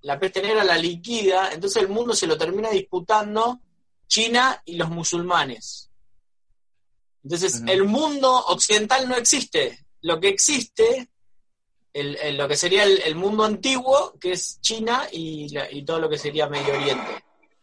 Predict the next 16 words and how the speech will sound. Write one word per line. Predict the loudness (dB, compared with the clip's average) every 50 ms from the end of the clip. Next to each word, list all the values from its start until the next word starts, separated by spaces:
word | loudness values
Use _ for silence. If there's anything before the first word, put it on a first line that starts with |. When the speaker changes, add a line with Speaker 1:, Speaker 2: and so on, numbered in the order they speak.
| _ _ _ _ _ -14
Speaker 1:
¿Sí? | -10 -8 -8 -6 -4 -4 -2 0
O | 2
sea, | 2 2 2 4
Medio | 4 4 4 4 4
Oriente | 4 4 4 4 4 6 6 6
Alto | 6 4 2 0
y | -2
Medio | 0 2 4
Oriente | 4 4 2 2 2 2
Bajo, | 2 2 2 2 0 0 0
los, | 2 2 2 2 2 0 -4 -6 -6
los | -6 -4 -2
chinos | -2 -2 -2 -2 -2 0
y | 0
los | 0 0 0
musulmanes. | -2 -4 -6 -6 -4 -2 -2 -2 -2 -4 -10 -18 _